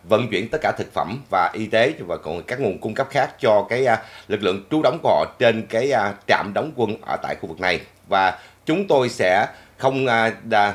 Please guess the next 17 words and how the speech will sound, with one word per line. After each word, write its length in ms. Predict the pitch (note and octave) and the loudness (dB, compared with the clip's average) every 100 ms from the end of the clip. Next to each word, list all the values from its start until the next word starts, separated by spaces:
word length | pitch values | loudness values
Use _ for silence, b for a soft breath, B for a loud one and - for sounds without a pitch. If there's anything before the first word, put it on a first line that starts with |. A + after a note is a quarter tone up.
| G2+ | -4
chúng 120 | C#3+ D3 | -6 -4
tôi 100 | D3 | -2
sẽ 120 | C#3 | -2
bác 300 | G2+ D3 - | -2 -2 -2
bỏ 160 | D#2 - | -4 -2
tất 180 | D3+ - | -4 -2
cả 180 | F2 F2+ | -4 -4
những 100 | G#2+ | -6
cái 100 | B2+ | -2
lời 220 | G2+ F2+ E2 D#2 B | 0 0 -2 -12 B
lừa 280 | G2 B2+ A#2+ | 2 4 6
đảo 320 | F#2 D2 A#2+ D#3+ - | 4 2 -2 -4 0
và 420 | G2 F2+ F2 F2 - | 2 4 2 -2 -4
hướng 240 | C3+ F#3 | -2 0
dẫn 160 | B2 C3 | 0 -2
sai 200 | - A2 | 0 2
lạc 220 | F2+ D#2 | 2 0